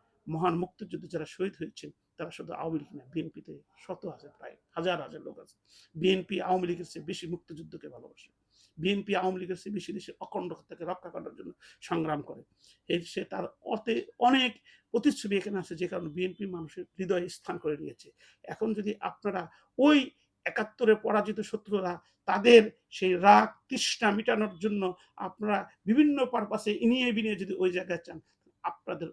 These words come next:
অস্তিত্ব বাংলাদেশে সুন্দরভাবে কেউ দেখবে না। তাই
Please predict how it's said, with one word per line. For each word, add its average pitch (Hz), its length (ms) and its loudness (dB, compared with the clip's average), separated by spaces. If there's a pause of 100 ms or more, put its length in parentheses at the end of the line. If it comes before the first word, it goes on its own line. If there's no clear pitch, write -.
অস্তিত্ব - 460 -18
বাংলাদেশে 151 500 -10
সুন্দরভাবে 156 580 -12
কেউ 131 180 -20
দেখবে 113 340 -20
না। - 100 -20 (500)
তাই 185 200 -2